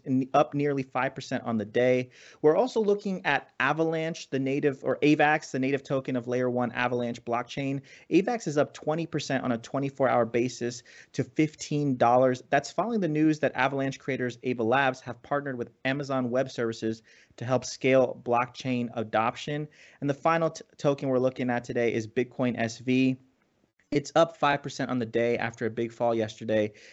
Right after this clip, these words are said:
The payments-focused offshoot of Bitcoin will be de-, delisted by Robinhood.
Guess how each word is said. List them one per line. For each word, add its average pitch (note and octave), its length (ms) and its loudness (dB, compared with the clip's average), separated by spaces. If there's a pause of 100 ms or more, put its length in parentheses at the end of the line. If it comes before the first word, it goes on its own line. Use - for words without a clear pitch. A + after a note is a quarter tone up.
The C3+ 80 -6
payments-focused C#3+ 840 -2
offshoot B2 500 0 (240)
of A#2 160 -2
Bitcoin B2 320 0
will A#2 120 0
be A#2 120 -6
de-, D3 280 4 (100)
delisted D3 560 -2
by A#2+ 100 2
Robinhood. A#2 600 0